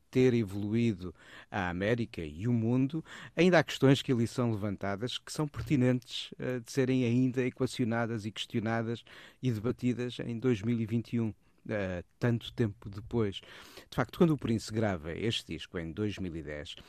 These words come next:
e estamos numa altura em que devemos todos confessar que se calhar estávamos a prestar menos atenção a Prince do que aquilo que devíamos, e uma das razões talvez tenha sido com,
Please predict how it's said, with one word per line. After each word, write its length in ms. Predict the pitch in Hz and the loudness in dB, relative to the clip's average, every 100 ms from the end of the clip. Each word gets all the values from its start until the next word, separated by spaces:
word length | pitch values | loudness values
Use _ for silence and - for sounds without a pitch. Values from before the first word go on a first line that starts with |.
| - - | -20 -8
e 40 | |
estamos 300 | 147 - 170 127 | 0 2 4 4
numa 120 | 127 | 4
altura 320 | 120 - 120 | 4 2 2
em 60 | 113 | 2
que 80 | |
devemos 300 | 101 113 117 | 0 0 0
todos 200 | - 123 - | 0 -4 -2
confessar 520 | 113 104 - 107 92 | -6 -6 -2 -2 -2
que 240 | - 101 | -6 -8
se 160 | 90 - | -8 -6
calhar 340 | 120 104 101 85 | -4 -2 -4 -6
estávamos 460 | - - 98 101 107 | -8 -6 -4 -4 -6
a 60 | |
prestar 280 | - - 92 | -8 -6 -6
menos 260 | 101 110 95 | -4 -4 -6
atenção 400 | 98 98 - 92 | -8 -8 -6 -6
a 60 | 87 | -6
Prince 360 | - 98 - | -6 -6 -6
do 80 | 107 | -8
que 140 | - | -6
aquilo 260 | 107 - 90 | -6 -6 -8
que 140 | - | -8
devíamos, 540 | 82 76 87 85 78 - - - - - | -14 -10 -8 -6 -8 -12 -18 -20 -20 -2
e 100 | 143 | 2
uma 140 | 156 | 4
das 160 | 147 120 | 4 2
razões 300 | 120 110 104 | 0 0 0
talvez 280 | 123 113 110 | 0 0 -2
tenha 260 | 120 107 | -2 -2
sido 260 | 104 113 - | -2 -6 -6
com, 300 | - 110 | -4 -4